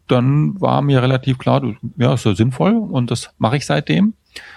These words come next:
Und das hat dann dazu geführt, dass ich jetzt eine relativ große E-Mail-Liste habe an Leuten, die sich für das interessieren, was ich zu sagen habe, was ich so anzubieten habe. Und das war wirklich eine der besten Tipps, die ich in meinem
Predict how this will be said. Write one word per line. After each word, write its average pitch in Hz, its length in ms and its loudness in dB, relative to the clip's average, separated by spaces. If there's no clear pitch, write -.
Und 139 580 0
das 127 180 -2
hat 147 180 -4
dann 156 120 0
dazu 147 280 -2
geführt, 147 340 0
dass 135 140 2
ich 131 100 0
jetzt 143 180 -2
eine 127 80 0
relativ 131 400 -2
große 143 440 2
E-Mail-Liste 139 760 2
habe 147 340 0
an 135 120 0
Leuten, 131 420 0
die 127 120 0
sich 120 200 -2
für 123 120 0
das 127 160 0
interessieren, 147 640 2
was 139 160 -2
ich 170 180 -4
zu 135 140 -2
sagen 135 360 -2
habe, 156 360 0
was 131 160 -2
ich 135 160 -4
so 127 280 2
anzubieten 139 640 0
habe. 151 340 0
Und 123 100 2
das 123 140 2
war 127 100 4
wirklich 131 300 2
eine 127 180 2
der 123 120 0
besten 131 680 2
Tipps, - 340 -2
die 123 240 0
ich 123 140 -2
in 123 80 2
meinem 120 560 2